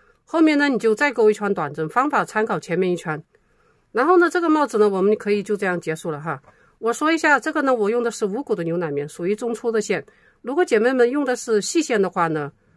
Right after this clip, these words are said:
从这一圈减针的这一圈开始，它是减针的方法是不一样的，就是从这一圈开始，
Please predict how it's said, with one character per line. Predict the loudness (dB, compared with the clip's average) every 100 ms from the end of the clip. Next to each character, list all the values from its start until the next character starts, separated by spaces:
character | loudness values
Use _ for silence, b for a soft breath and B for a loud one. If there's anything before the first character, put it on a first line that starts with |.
| _
从 | 0 2
这 | 2 0
一 |
圈 | 0 0 2
减 | 0 0
针 | 0 0
的 | 2
这 | 0
一 |
圈 | 0 -2
开 | -2 -6
始， | -6 -12 -14 _ _ _ _
它 | -4
是 | -2 0 0
减 | 2 0
针 | 0
的 | -2
方 | -2 -2
法 | -2
是 | -2 -4
不 | -4
一 | -4 0
样 | 0 0
的， | -4 -12 _ _ _ _ _
就 | -6
是 | -2
从 | -2
这 | 2 2
一 |
圈 | 2 -2
开 | -4 -6
始， | -8 -14